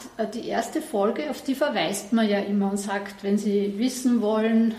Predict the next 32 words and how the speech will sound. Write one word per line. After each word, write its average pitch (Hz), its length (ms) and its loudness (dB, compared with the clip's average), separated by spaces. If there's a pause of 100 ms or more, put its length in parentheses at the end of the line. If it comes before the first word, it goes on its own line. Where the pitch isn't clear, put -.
(100)
wie, 202 500 0 (300)
wie 196 160 -8
das, 208 380 -6
äh, - 40 -10 (320)
Ganze 196 560 -2
so 202 160 -6
läuft, 214 560 0
was 214 180 -4
man 214 120 -2
vorhat 220 720 0
und 208 180 0 (140)
worum 214 260 2
es - 160 0
geht, 226 420 0 (300)
dann 233 240 4
horchen 214 280 4
Sie 220 120 -2
sich 233 240 -4
die 262 80 -2
erste 202 340 -2
Folge 180 480 -2
an. 165 220 -8 (200)
Das - 260 -6
war 220 200 2
auch - 80 -6
lange 220 380 2
Zeit 220 320 0
so 226 400 0 (100)
richtig 262 460 -2
und 214 160 2
in 226 140 2
Ordnung. 208 560 -2